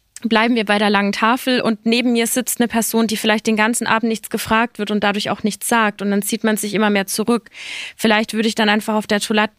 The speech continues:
Toilette sagen, „Hey, ähm, ich würde dich gerne näher kennenlernen, magst du was erzählen?“ Oder ich würde das Gespräch am Tisch suchen und vielleicht erstmal mit so einem,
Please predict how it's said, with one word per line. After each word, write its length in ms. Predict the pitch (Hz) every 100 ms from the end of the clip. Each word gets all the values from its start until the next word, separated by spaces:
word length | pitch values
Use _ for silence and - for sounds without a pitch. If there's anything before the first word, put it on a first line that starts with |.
| -
Toilette 400 | - 214 220 254
sagen, 280 | 214 190 196
„Hey, 300 | 226 226 226
ähm, 480 | 202 202 208 214 208 - - - - -
ich 200 | 208 208
würde 120 | 226
dich 160 | 220 -
gerne 200 | 226 220
näher 220 | 214 214
kennenlernen, 440 | - 269 262 202
magst 240 | 202 202 190
du 40 |
was 140 | 208
erzählen?“ 560 | 214 202 - 226 208 190
Oder 220 | 202 196
ich 140 | 196 208
würde 240 | 208 202
das 180 | 214 -
Gespräch 420 | - - 214 214
am 120 | 202
Tisch 260 | - 262 -
suchen 320 | 226 214 214
und 100 | 196
vielleicht 260 | - 214 -
erstmal 300 | 208 - 220
mit 160 | 220
so 100 | -
einem, 200 | 220 220